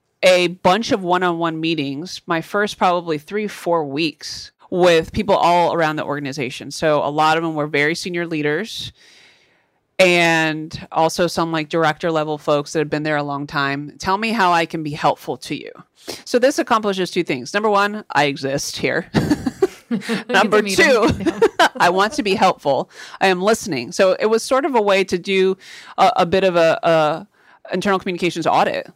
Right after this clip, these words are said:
Speaker 1: like, right away, right? We ended up hiring an external company to come in and do that as well, but it gave me a chance to really gain an understanding right away. And so I kept hearing that from people, like, "Our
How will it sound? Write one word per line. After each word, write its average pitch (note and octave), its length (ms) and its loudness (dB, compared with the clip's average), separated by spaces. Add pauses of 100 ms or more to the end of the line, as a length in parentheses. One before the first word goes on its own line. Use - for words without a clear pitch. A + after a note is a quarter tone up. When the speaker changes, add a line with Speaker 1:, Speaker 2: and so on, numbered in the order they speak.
Speaker 1:
like, D#3 140 -8
right D3+ 140 2
away, E3 440 0
right? D#3 280 2
We F#3+ 100 2
ended G#3+ 180 2
up E3+ 60 2
hiring E3+ 300 2
an D#3+ 80 -2
external D#3 320 -6
company D3 240 -6
to - 40 -10
come D3+ 120 -4
in D3 80 -4
and C#3+ 120 -6
do D3+ 120 -2
that C#3+ 160 2
as C3+ 100 -10
well, C#3+ 320 0
but C#3 260 -2 (260)
it E3+ 100 2
gave F#3+ 200 4
me F#3 160 2
a F3 60 2
chance D3+ 320 -2
to D#3+ 80 -6
really D3+ 220 2
gain D#3 220 -2
an C#3 100 -4
understanding C#3 640 -4
right C3+ 220 -2
away. B2 320 -2
And D3+ 160 -6
so E3 160 0
I D3 80 2
kept A3 240 -2
hearing F3 300 -2
that C3+ 140 -2
from C#3+ 120 -10
people, D3 180 -8
like, C#3+ 140 -4
"Our D#3+ 200 -2